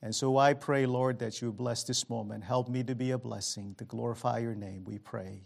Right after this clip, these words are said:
In Jesus' name, amen. I thought about this, um, the verse, that, um,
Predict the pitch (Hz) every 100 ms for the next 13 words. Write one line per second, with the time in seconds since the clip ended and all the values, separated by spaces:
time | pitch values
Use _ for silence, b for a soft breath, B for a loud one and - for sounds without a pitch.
0 | _ 110 101 110 107 113 - 110 98 98
1 | 98 _ - - 104 107 92 92 _ -
2 | B B B B B B B B B B
3 | _ _ _ _ _ _ _ _ - 160
4 | 180 180 170 160 151 160 156 147 139 -
5 | 139 131 127 117 90 - 135 120 131 139
6 | 147 - - - b b b b b _
7 | _ _ _ _ 123 123 - 123 117 113
8 | 107